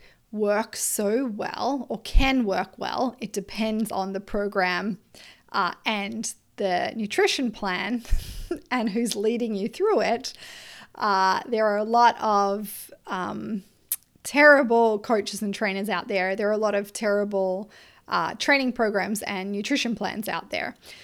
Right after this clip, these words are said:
So depending on the quality of the information or the plan,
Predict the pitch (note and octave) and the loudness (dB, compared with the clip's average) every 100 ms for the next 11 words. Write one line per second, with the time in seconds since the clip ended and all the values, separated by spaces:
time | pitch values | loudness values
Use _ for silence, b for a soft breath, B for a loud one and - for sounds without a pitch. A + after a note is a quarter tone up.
0 | B - A#3 G#3+ A#3+ C#4+ G4+ E4 B3 G#3+ | B 0 2 2 0 2 2 4 0 -2
1 | - - G3+ G#3+ A3 F#3+ - G3+ - - | -4 0 2 2 2 0 -2 -4 -6 -2
2 | F#3+ F#3 G#3 - G#3+ G#3 G3 F3+ - F#3+ | 0 0 -2 -6 -6 -4 -4 -4 -6 -8
3 | - G#3 - F4 F4 G#3+ F3 G#3+ | -10 -16 -6 -2 0 0 -2 -8